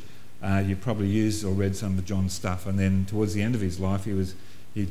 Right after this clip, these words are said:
he, um, morphed into a, a great mentor for Christian leaders. And we were so, uh, thrilled that he invited us to be part of that process with him. John was fly-, he's got an international, had an international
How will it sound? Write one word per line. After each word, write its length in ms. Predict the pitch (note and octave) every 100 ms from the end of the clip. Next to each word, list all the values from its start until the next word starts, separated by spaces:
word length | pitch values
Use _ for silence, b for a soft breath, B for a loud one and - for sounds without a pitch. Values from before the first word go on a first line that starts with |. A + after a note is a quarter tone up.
| -
he, 300 | - G2+ F#2+
um, 240 | F#2+ G2 F#2+
morphed 320 | A2 A2 -
into 340 | G2+ G2+ G2
a, 180 | F#2+ F#2
a 20 |
great 360 | F#2 G#2 G2+ F#2+
mentor 460 | F#2+ A2 A2 G#2+ G2+
for 140 | G2
Christian 480 | F2+ A2 - G2+ F#2+
leaders. 400 | A2 G2 E2+ E2
And 140 | F2+
we 80 | G2
were 100 | F#2+ F#2+ B B B B -
so, 360 | - G#2+ G2+
uh, 100 | F#2+
thrilled 420 | F#2+ - D#3 B2 F#2
that 120 | F2+
he 280 | G#2+ F#2+ F#2+
invited 440 | F#2+ G2 G2+ G2+
us 200 | G2+ G2+
to 100 | -
be 120 | F2+
part 260 | E2+ A2+ G2+
of 80 | G2
that 180 | F#2+ -
process 460 | G#2+ A2 A2 F2+
with 120 | F#2+
him. 180 | F2+ G2+ - B B
John 260 | - C#3 C#3+
was 160 | C3+ C3
fly-, 280 | C#3 B2+
he's 160 | A2+ A2
got 140 | A#2+
an 80 | A2
international, 760 | - A2 G#2 G2+ G2 G2+ F#2+ F#2
had 120 | G#2+
an 80 | G#2
international 680 | A2+ G#2 F#2+ F#2+ - F2+